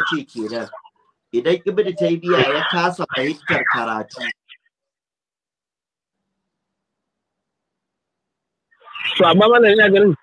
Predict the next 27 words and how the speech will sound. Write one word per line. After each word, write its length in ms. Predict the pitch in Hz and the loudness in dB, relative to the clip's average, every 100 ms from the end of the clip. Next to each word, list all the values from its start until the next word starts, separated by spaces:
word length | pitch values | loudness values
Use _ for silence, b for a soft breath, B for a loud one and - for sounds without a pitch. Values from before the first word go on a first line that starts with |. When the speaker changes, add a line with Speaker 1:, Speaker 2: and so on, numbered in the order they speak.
| _ _ - _ _ | _ _ -20 _ _
Speaker 2:
akwai 240 | 160 190 220 | 0 2 4
ilimin 400 | 220 208 202 180 | 4 6 4 4
da, 420 | 165 156 151 147 127 | 6 6 4 4 2
akwai 500 | - 143 196 202 202 | 0 4 6 6 6
hukunci 400 | 180 185 226 214 175 | 4 2 4 4 4
da 120 | - | 4
annabi 320 | 147 160 180 | 4 4 6
bai 120 | 160 139 | 4 4
faɗe 300 | 139 170 165 | 4 4 4
shi 60 | 165 | 4
ba 100 | 165 | 6
da 140 | 147 | 4
Qur'ani, 340 | 139 143 147 156 | 4 4 2 2
sunna 200 | 190 170 | 4 4
ba 80 | |
ta 60 | 151 | 4
faɗe 120 | 147 165 | 4 4
shi 80 | 165 | 4
ba 40 | |
da 60 | 151 | 6
Qur'ani 280 | 143 151 165 | 6 6 6
bai 120 | 143 | 4
faɗe 140 | 139 143 | 4 2
shi 80 | 143 | 4
ba. 100 | 143 - _ _ _ _ _ _ _ _ _ _ _ _ _ _ _ _ _ _ _ _ _ _ _ _ _ - - - - _ _ | 2 0 _ _ _ _ _ _ _ _ _ _ _ _ _ _ _ _ _ _ _ _ _ _ _ _ _ -20 -16 -16 -16 _ _
Speaker 1:
Kamar 240 | 113 135 | -8 -4
yaya? 420 | 170 143 131 101 | -2 -2 -4 -6